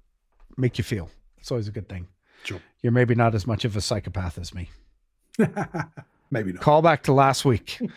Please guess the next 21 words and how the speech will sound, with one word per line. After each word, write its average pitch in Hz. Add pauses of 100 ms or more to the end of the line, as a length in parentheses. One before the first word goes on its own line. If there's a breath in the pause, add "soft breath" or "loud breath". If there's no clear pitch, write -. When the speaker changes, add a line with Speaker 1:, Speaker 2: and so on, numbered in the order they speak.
(100)
Speaker 1:
<laughs> -
All 214
right, 202
Stu, 123
where 190
can 208
people 214
find 180
you 185
on 151
the 147
interwebs, 113
uh, 101
seeing 101
as 98
you're 92 (340 soft breath)
not 101
doing 107
social 98
media 95
anymore? 92